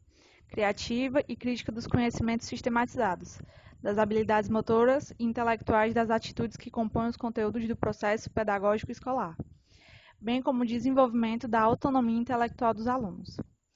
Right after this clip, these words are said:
Ensinar e aprender são dois processos com especificidades próprias, mas também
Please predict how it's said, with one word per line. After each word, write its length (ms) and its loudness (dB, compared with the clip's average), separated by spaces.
Ensinar 520 -2
e 40 2
aprender 540 2
são 180 -8
dois 160 0
processos 540 -2
com 100 -6
especificidades 840 -6
próprias, 760 -2
mas 240 0
também 560 -2